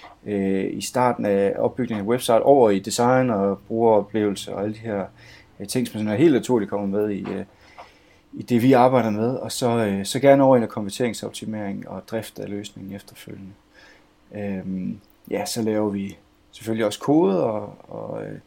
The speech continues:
interaktionsdesign-delen af det, og, øh, alt efter hvor kompleks det bliver, så ligger vi der også i,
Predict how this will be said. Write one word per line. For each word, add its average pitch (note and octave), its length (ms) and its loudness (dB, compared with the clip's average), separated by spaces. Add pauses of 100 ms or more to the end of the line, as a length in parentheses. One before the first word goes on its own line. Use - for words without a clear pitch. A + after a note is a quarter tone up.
(280)
interaktionsdesign-delen C#3 1160 0
af C3+ 120 6
det, A#2+ 200 -4
og, G#2 360 2
øh, G2+ 180 2
alt C3+ 140 6
efter A#2+ 220 0
hvor F#2+ 80 -6
kompleks - 640 -8
det G2+ 120 -8
bliver, B2+ 240 -2
så G2+ 180 -8 (540)
ligger G#2+ 160 0
vi G2 100 0
der G2 100 2
også G#2+ 280 -6
i, G2 300 -8